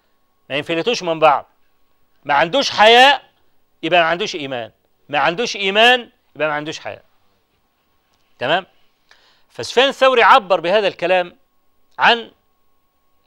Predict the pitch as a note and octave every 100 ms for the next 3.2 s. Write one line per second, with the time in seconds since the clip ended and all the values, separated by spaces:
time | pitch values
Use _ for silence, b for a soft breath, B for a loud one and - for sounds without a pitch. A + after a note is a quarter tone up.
0 | C3 B2+ A2 G3 B3 G#3 D#3 C3 - A#2
1 | D3 G#3 - G3+ G#3+ - B3 C4 B3 F#3+
2 | G3 G3 D#3 D3+ D3+ E3 D3+ D3 C#3 G3
3 | G#3+ G#3+